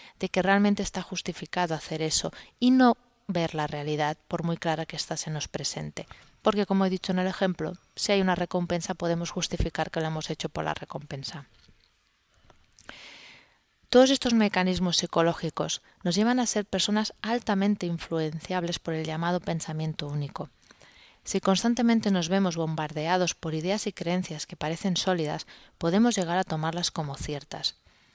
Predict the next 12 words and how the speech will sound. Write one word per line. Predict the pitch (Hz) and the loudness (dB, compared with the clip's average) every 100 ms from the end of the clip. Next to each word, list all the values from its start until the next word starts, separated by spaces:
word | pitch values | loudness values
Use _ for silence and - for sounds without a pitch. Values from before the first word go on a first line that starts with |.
| - - - | -20 -20 -10
Este | 185 269 | 0 4
bombardeo | 269 214 175 160 165 | 6 6 4 2 0
empieza | 185 185 170 208 | 0 -2 -4 -2
desde | 196 165 | -2 -2
nuestra | 156 151 - | -2 -4 -6
tierna | 151 196 208 | -4 0 0
infancia, | 165 147 190 202 - 147 - _ _ _ _ _ - | 0 -2 -2 -2 -4 -12 -12 _ _ _ _ _ -2
muchas | 185 196 240 233 | 0 2 0 2
veces | 185 - 208 | -2 -2 -2
realizados | 190 165 - 175 | 0 -2 -2 -2
por | - - | -2 -4
personas | - 147 - 190 185 160 185 - | -4 -6 -2 0 0 -2 -8 -10